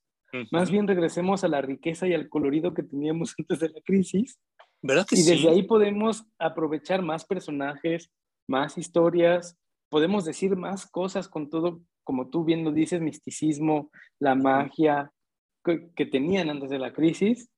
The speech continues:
Speaker 2: Y curiosamente,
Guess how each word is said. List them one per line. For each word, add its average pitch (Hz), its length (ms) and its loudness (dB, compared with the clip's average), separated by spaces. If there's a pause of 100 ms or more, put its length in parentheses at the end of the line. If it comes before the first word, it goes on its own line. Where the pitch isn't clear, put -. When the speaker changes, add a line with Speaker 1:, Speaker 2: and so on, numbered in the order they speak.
(420)
Speaker 2:
Y 156 640 2 (920)
curiosamente, 214 880 2